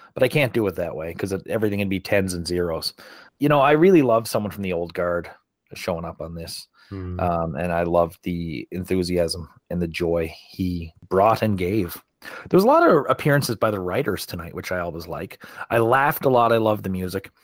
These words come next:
Speaker 1: The, uh, it was the best ending, but there, it wasn't perfect. It absolutely wasn't perfect. There was too much Lucy. It was a weak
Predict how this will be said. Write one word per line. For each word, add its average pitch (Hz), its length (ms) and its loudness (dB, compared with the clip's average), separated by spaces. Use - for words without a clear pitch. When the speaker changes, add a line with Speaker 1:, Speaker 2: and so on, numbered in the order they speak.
Speaker 1:
The, 104 260 -2
uh, 87 240 0
it 73 100 -4
was 104 140 -6
the 107 60 -4
best 110 300 2
ending, 92 340 -4
but 120 200 2
there, 127 220 4
it 120 160 2
wasn't 151 260 4
perfect. 147 380 -2
It 98 140 -6
absolutely 120 480 0
wasn't 107 240 0
perfect. - 420 0
There 90 80 -6
was - 80 -6
too - 120 0
much 110 200 2
Lucy. 165 400 4
It 101 140 -2
was 95 160 -4
a 92 80 2
weak 123 360 2